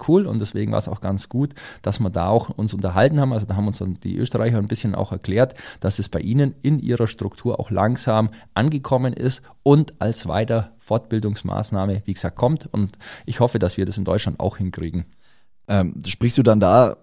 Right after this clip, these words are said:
Speaker 2: von der Herstellerseite, dass sich die Hersteller, äh, ja, nicht zusammenschließen, aber da schon vielleicht gemeinsame Standards definieren und dann vielleicht eine gemeinsame Schulung machen? Wie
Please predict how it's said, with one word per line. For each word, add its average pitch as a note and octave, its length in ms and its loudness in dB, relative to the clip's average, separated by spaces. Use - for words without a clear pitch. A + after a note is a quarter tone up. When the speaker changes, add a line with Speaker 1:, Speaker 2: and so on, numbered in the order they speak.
Speaker 2:
von G#2 360 2
der F#2 220 6
Herstellerseite, A2 880 2
dass G#2+ 140 2
sich G#2 100 -6
die G#2 100 0
Hersteller, B2 560 4
äh, G#2+ 240 4
ja, G2 200 4
nicht G2 480 0
zusammenschließen, G2 640 4
aber F2 300 2
da G2 140 4
schon A2+ 260 4
vielleicht - 420 0
gemeinsame G#2+ 440 4
Standards B2+ 400 2
definieren C3 480 2
und A2 160 0
dann A2 140 2
vielleicht A#2 240 -2
eine A2 160 -2
gemeinsame A2 500 0
Schulung C3+ 320 0
machen? A#2 320 0
Wie C3 360 0